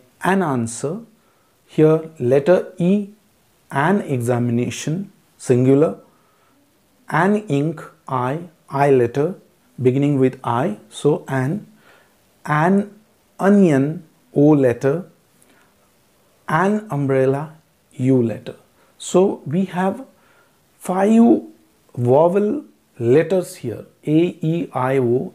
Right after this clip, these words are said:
U, and these all words are beginning with A, E, I, O, U,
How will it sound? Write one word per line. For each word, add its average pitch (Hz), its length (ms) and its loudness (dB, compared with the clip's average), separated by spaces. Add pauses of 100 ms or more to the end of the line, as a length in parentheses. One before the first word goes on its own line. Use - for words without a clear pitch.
U, 131 480 2 (380)
and 131 320 -2
these 190 220 4
all 165 320 2
words 135 400 -4
are 131 140 -6
beginning 135 560 -4
with 147 220 -2 (100)
A, 185 40 -2
E, 139 380 -4
I, 120 200 -4
O, 113 180 -2
U, 117 340 -4